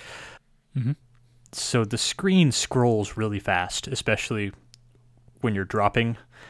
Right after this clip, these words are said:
Speaker 2: uh, from a tall room. <laughs> I, I was actually feeling not motion sick, but I, I, I was having that sensation. It's like, "Oh, that is,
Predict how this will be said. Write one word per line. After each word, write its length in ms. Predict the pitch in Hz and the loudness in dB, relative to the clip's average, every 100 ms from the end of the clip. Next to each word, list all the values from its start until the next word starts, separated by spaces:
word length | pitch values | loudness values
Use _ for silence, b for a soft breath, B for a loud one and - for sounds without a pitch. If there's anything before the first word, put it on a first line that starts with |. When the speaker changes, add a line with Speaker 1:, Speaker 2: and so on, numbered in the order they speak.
| B - | B -2
Speaker 2:
uh, 240 | 110 101 | 0 0
from 200 | 95 113 | 0 -2
a 60 | 101 | -4
tall 260 | - 120 104 | 0 2 2
room. 380 | 113 156 165 135 - | 2 2 0 -2 -8
<laughs> 340 | - 185 - | -2 0 4
I, 100 | 185 - B B B B | 2 2 B B B B
I 320 | 123 113 131 | 4 6 6
was 120 | 127 127 | 6 4
actually 240 | - 127 | 2 0
feeling 420 | - 117 110 104 - B B B B B B - _ - - - - - - - _ - | 2 2 2 -2 -8 B B B B B B -20 _ -20 -20 -20 -20 -20 -20 -20 _ 4
not 360 | 180 135 117 - _ _ - - | 6 6 4 -8 _ _ -8 0
motion 720 | 123 127 127 117 - 107 98 | 4 8 8 8 2 0 -2
sick, 400 | - - 98 - | -4 -2 -2 -2
but 100 | 117 | 0
I, 80 | 107 | 2
I, 180 | 120 120 | 4 4
I 140 | 120 | 4
was 140 | 117 - | 2 2
having 300 | 117 104 101 | 0 0 -2
that 200 | 95 - | -2 -2
sensation. 680 | 123 104 - 101 - 101 90 | -2 -2 0 0 0 -4 -4
It's 80 | |
like, 160 | 98 98 | -6 -2
"Oh, 220 | 113 98 | -2 -2
that 200 | 85 101 | -2 -2
is, 280 | 101 92 - | -2 -6 -12